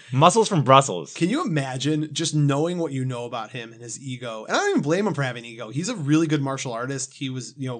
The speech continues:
Speaker 2: wanted to have this booming career, which
Speaker 1: Yeah.
Speaker 2: he ended up having this incredible
Speaker 1: Bloodsport's
Speaker 2: career.
Speaker 1: after this or before?
Speaker 2: Oh,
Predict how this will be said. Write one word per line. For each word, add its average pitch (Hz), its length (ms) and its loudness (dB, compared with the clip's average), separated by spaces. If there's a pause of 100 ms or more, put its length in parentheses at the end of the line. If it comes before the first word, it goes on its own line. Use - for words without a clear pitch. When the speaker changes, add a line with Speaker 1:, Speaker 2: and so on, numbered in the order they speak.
Speaker 2:
wanted 131 240 -2
to 143 60 -4
have 127 100 -4
this 113 80 -12
booming 139 360 -2
career, 127 440 -6
which 131 80 8
Speaker 1:
Yeah. 240 140 10
Speaker 2:
he - 40 6
ended 165 160 4
up 151 80 4
having 143 320 0
this 110 140 -6
incredible 123 400 2
Speaker 1:
Bloodsport's 220 380 8
Speaker 2:
career. - 80 -2
Speaker 1:
after 151 200 6
this 226 160 -2
or 208 40 -6
before? 139 440 0 (560)
Speaker 2:
Oh, 127 100 -12